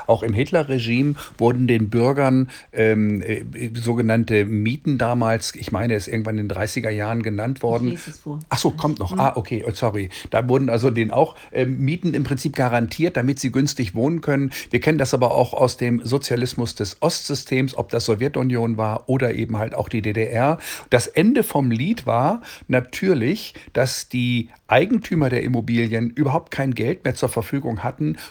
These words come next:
Speaker 1: zum Beispiel die Immobilien zu sanieren, intakt zu halten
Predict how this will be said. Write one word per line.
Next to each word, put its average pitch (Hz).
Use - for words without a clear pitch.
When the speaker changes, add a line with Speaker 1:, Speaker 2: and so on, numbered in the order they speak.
Speaker 1:
zum 127
Beispiel 120
die 131
Immobilien 120
zu -
sanieren, 135
intakt 120
zu 113
halten 120